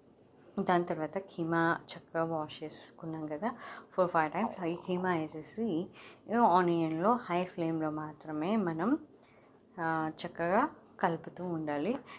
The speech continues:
నేను చూపిస్తాను. ఈ కీమా అనేది మనకి దీంట్లో నుంచి వాటర్ అనేది వస్తాయి,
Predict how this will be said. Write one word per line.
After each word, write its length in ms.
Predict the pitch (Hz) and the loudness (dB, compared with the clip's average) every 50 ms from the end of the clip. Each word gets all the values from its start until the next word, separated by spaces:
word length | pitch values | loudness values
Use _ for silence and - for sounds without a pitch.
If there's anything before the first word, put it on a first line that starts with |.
| - - - | -12 -6 -2
నేను 160 | 226 254 247 240 214 | 0 0 2 2 2
చూపిస్తాను. 600 | 196 196 - 170 - - - 170 165 170 190 247 | 2 2 0 -4 -6 -4 -4 -2 0 0 0 0
ఈ 360 | 262 240 185 185 185 185 175 170 | 0 0 -2 -2 0 0 -2 -2
కీమా 440 | 175 - - - 190 202 214 220 | -4 -6 -8 -4 -2 0 2 2
అనేది 760 | 208 185 175 170 165 160 160 160 214 240 233 180 170 180 196 202 | 2 2 2 0 0 -2 -2 -2 -2 0 2 2 2 2 0 0
మనకి 600 | 185 175 170 170 165 165 165 160 - - 165 170 | 0 0 2 2 0 0 -2 -4 -6 -6 -6 -6
దీంట్లో 360 | 170 175 180 190 185 214 214 | -4 -4 -4 -4 -4 -2 -2
నుంచి 260 | 208 190 185 190 202 | 0 0 -2 -2 -2
వాటర్ 440 | 196 180 165 160 156 156 - 170 165 | 0 2 2 2 0 0 -4 -6 -6
అనేది 320 | 160 156 160 160 156 165 | -4 -4 -4 -4 -4 -6
వస్తాయి, 720 | 165 165 160 - - - - - 160 156 151 151 175 233 277 | -6 -8 -8 -12 -16 -16 -10 -8 -6 -4 -4 -4 -4 -4 -6